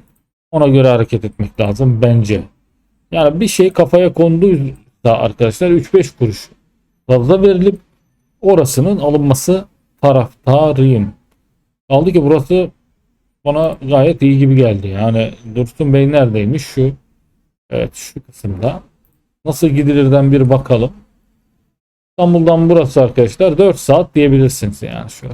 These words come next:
karşıdan aldığınız zaman üç buçuk, dört saatlik bir mesafede burası. Balıkesir merkeze olan uzaklık ise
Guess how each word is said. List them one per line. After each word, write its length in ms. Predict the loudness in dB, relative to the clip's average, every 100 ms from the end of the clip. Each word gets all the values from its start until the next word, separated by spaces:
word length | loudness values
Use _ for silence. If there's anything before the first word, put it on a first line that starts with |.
| -6
karşıdan 400 | -6 -6 -4 0
aldığınız 400 | 0 0 0 0
zaman 240 | -2 -8 -8
üç 200 | -10 -10
buçuk, 320 | -14 _ -2
dört 180 | 0 0
saatlik 1400 | -6 -8 -10 _ _ _ _ _ _ _ -6 -6 -4
bir 140 | -2 0
mesafede 760 | 0 0 0 0 2 0 0
burası. 400 | 2 0 -2 -8 -8 _ _ _ _ _
Balıkesir 480 | 0 2 0 0 0
merkeze 480 | 2 2 2 0 2
olan 320 | 2 2 0
uzaklık 480 | 0 -2 -2 -4 -4
ise 400 | -2 0 -2